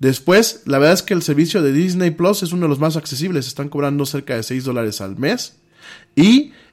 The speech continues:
en México, aparentemente, el servicio va a costar entre setenta y noventa pesos. Fíjense nada más, de acuerdo a algunas fuentes, ¿no? Entonces, pues ya,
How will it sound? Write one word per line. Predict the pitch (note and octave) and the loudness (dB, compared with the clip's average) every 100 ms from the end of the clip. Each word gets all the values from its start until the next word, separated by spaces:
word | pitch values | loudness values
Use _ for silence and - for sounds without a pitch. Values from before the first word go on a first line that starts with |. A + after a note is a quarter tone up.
| _ - | _ -2
en | C#3+ C#3+ D3 D#3 | 4 4 4 4
México, | F#3+ G#3 B3 - B3+ E4+ - | 4 2 -2 0 -4 -4 -8
aparentemente, | C3+ - C3+ F3 E3+ D#3+ D#3 D#3+ | -6 0 2 2 2 0 0 0
el | D#3 | -4
servicio | C3 C3 D3 | -4 -4 -2
va | B2+ | -4
a | C3 | -4
costar | A#2+ C#3 C#3 - | -6 -4 -4 -6
entre | B2 A#2 A#2 A#2 | -8 -6 -8 -6
setenta | B2 A#2 C#3+ D#3+ D#3 F#3+ - _ | -10 -4 -2 -2 -4 -6 -8 _
y | C#3+ B2 | -4 -4
noventa | A#2 A#2 A#2+ A#2+ - | -2 -2 -4 -8 -10
pesos. | F2 - A#2 | -12 -14 -10
Fíjense | D3 D#3 D3 | -6 -4 -4
nada | C3 A#2+ | -6 -6
más, | G2+ D2+ - _ | -6 -10 -14 _
de | A#2 | -8
acuerdo | A2+ C3 C3+ - | -6 -4 -4 -4
a | A2 G2+ G#2 | -6 -6 -8
algunas | A2+ A#2+ A2+ | -8 -8 -10
fuentes, | - G2+ F#2+ - | -10 -10 -12 -10
¿no? | C3 E3+ - - - - D#3 | -8 -8 -12 -20 -20 -8 0
Entonces, | D3+ E3 G3 F#3+ G3+ | 2 4 2 2 2
pues | E3+ | 2
ya, | F3 C4+ C#4+ | 4 4 2